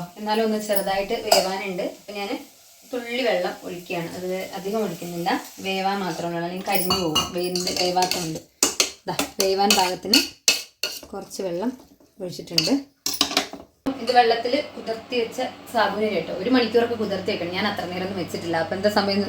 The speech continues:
സംഭവം എന്ന് വെച്ചാൽ കുറച്ച് വേവാൻ സം-, ടൈം എടുക്കുന്നേ ഉള്ളൂ. ഞാൻ എന്തായാലും ഇടുന്നുണ്ട്, എനിക്ക് വേറെ ഒന്ന് രണ്ട് പണിയുണ്ട്. അപ്പൊ ഇത് ഇതിൽ കിടന്ന് വെന്തോട്ടെ എന്ന് വിചാരിച്ചത് ഇടാൻ പോവുകയാണ്. ഇതിലേക്ക് ഇടുന്നുണ്ട് ട്ടോ.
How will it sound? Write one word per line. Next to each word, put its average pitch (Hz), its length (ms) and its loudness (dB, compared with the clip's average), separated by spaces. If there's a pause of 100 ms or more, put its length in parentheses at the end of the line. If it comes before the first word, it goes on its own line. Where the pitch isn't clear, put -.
സംഭവം 185 260 0
എന്ന് 208 100 4
വെച്ചാൽ 190 220 4 (540)
കുറച്ച് 220 380 2
വേവാൻ 214 360 6
സം-, 202 200 0 (140)
ടൈം 196 260 4
എടുക്കുന്നേ 202 360 2
ഉള്ളൂ. 185 160 8 (440)
ഞാൻ 208 180 4
എന്തായാലും 208 320 6
ഇടുന്നുണ്ട്, 190 320 4
എനിക്ക് 185 200 2
വേറെ 185 120 2
ഒന്ന് 190 140 0
രണ്ട് 202 180 0
പണിയുണ്ട്. 175 400 2 (120)
അപ്പൊ 175 180 -2
ഇത് 185 140 2
ഇതിൽ 208 200 6
കിടന്ന് 202 260 4
വെന്തോട്ടെ 180 340 4
എന്ന് 185 120 4
വിചാരിച്ചത് 180 400 2
ഇടാൻ 175 220 4
പോവുകയാണ്. 165 340 4 (600)
ഇതിലേക്ക് 202 340 2
ഇടുന്നുണ്ട് 156 400 -4
ട്ടോ. 143 80 4